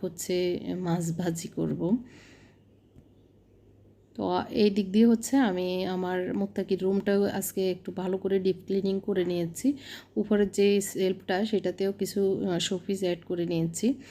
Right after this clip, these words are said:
বেডশিট চেঞ্জ করতে হবে, বেডশিটের কালারটা একটু চেঞ্জ হয়ে গেছে, মানে জ্বলে গেছে মনে হচ্ছে এরকম। আর মুত্তাকি, মুনতাসিরের রুমটাও গুছিয়ে নিয়েছি।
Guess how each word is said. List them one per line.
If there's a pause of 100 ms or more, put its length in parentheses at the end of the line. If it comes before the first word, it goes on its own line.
(300)
বেডশিট
চেঞ্জ
করতে
হবে,
বেডশিটের
কালারটা
একটু
চেঞ্জ
হয়ে
গেছে,
মানে
জ্বলে
গেছে
মনে
হচ্ছে
এরকম। (600)
আর
মুত্তাকি,
মুনতাসিরের
রুমটাও
গুছিয়ে
নিয়েছি।